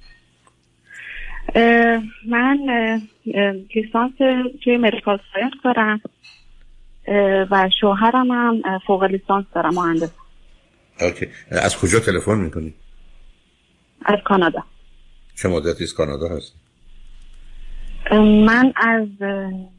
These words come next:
Speaker 1: سال دو هزار و سیزده اومدم کانادا، ولی راستشو بخواین از هجده سالگی من اروپا زندگی می‌کردم، یعنی به خاطر شوهرم از اروپا اومدم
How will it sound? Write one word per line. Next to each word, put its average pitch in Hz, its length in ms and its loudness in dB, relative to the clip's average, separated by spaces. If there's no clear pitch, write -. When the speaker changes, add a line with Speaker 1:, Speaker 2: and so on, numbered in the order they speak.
Speaker 1:
سال 226 200 2
دو 240 120 0
هزار 208 380 -8
و 208 360 -4
سیزده 208 320 -2
اومدم 262 460 0
کانادا، 226 480 -2
ولی 220 220 0
راستشو 233 360 -4
بخواین 233 360 -2
از 202 220 0
هجده 208 420 0
سالگی 208 380 -4
من 240 360 0
اروپا 208 320 0
زندگی 175 340 -6
می‌کردم، 180 460 -6
یعنی 185 240 -6
به 208 100 -2
خاطر 202 440 -4
شوهرم 208 360 0
از 196 140 -4
اروپا 190 380 0
اومدم 190 520 -2